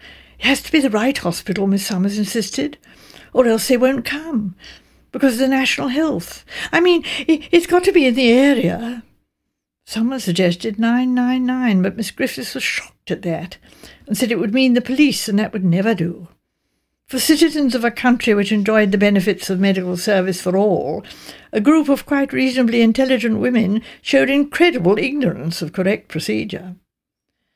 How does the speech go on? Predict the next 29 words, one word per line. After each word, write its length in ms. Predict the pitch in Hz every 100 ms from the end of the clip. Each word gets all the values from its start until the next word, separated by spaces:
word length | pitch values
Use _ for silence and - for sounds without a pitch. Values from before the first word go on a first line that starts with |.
| _ _ -
Miss 140 | 220
Bell 340 | - 208 220 214
started 460 | - 226 214 233
looking 320 | 196 196 220
up 140 | 202 196
ambulances 760 | 196 190 185 196 208 208 226
under 260 | 226 220 220
A, 500 | - 190 175 185 - - - -
and 140 | 196
Miss 160 | 202 -
Griffiths 380 | 247 247 285
said, 360 | - 247 233 214 - - -
"Well, 140 | - 220
there's 180 | 254 247
his 140 | 247
own 240 | 285 320
doctor. 500 | 269 170 - - 165 - - -
He 120 | -
must 380 | 359 403 277 -
have 320 | - 160 160
a 40 | 220
doctor." 640 | 185 180 - - 165 214 - - - _ _ _
Someone 460 | - 214 196 233 233
rushed 340 | 175 165 -
for 120 | -
the 100 | 226
private 420 | 226 190 165 190 202
address 340 | 202 208 -
book. 380 | - - -